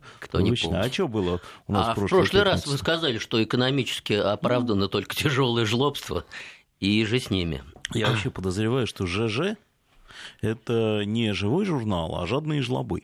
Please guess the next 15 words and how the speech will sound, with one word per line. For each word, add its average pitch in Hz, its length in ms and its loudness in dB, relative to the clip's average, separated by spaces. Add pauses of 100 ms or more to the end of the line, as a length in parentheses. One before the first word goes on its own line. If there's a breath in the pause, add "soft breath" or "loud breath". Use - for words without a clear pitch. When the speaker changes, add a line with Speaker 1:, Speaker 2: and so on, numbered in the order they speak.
(920 loud breath)
Speaker 2:
И 110 320 0
каждый 131 340 -4
раз, 147 140 -4
когда 101 260 -4
я 101 120 0
пытаюсь 104 380 -4
понять, 104 400 -4
как 104 220 -4
у 98 40 -4
нас 80 180 -4
проходила 85 500 -4
приватизация 107 800 -2
с 107 40 -6
залоговыми 98 580 0
аукционами, 95 720 -2